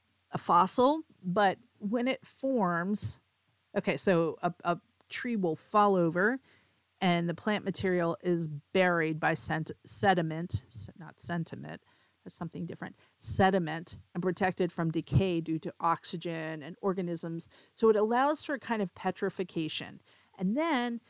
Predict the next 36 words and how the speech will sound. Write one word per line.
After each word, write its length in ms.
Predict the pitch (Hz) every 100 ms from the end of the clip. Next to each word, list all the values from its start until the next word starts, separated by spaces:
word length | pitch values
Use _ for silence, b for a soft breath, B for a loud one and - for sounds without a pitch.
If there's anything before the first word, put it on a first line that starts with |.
| b
the 100 | 190
groundwater, 560 | 180 262 262 214 190 180
which 180 | 180 185
is 120 | 180
really 260 | 233 262 220
rich 340 | 202 190 - -
in 120 | 170
dissolved 640 | 170 165 175 180 175 185 _
solids, 540 | - - 196 185 170 -
flows 840 | - - 220 254 285 294 285 -
through 120 | 240
the 120 | 214 196
sediment, 640 | 160 135 151 185 240 - - b b b
replacing 640 | 190 - - 202 202 226 202
the 160 | 180
original 680 | 180 170 185 180 214 202 196
plant 400 | - 185 180 175
material 520 | 175 - 170 165 156
with 160 | 160 160
silica. 720 | - 208 160 147 143 143 208 b b b b -
It 100 | 220
can 160 | 240
sometimes 520 | - 220 202 208 190
replace 380 | 190 - 165 -
it 100 | 147
with 220 | 147 151
calcite 640 | - 262 247 - 240 220 196
or 100 | 147
pyrite 540 | - 180 175 170 165
or 120 | 151
some 280 | 160 - 196 -
other 340 | 202 208 202
inorganic 600 | 190 185 180 170 175 165
materials, 560 | 160 151 - 196 143 143
such 240 | 175 151
as 140 | 151